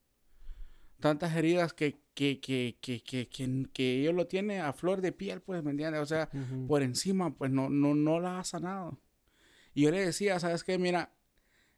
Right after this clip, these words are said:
Speaker 1: la única persona que te puede ayudar a que tu vida cambie es Dios". ¿Me entiendes? Si,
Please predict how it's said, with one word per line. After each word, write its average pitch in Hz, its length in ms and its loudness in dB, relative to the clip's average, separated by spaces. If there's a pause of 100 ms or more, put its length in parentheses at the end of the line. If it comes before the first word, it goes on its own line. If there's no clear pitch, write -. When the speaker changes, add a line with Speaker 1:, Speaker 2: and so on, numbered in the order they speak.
Speaker 1:
la 143 200 2
única 202 500 2
persona 165 640 -4 (400)
que 147 140 -2
te 147 120 -6
puede 165 240 2
ayudar 170 300 2
a 175 60 -6
que 165 120 -6
tu 143 160 -2
vida 165 220 -4
cambie 180 500 -4 (880)
es 143 180 0
Dios". 170 420 -4 (1500)
¿Me 135 100 0
entiendes? 151 340 2
Si, 147 320 2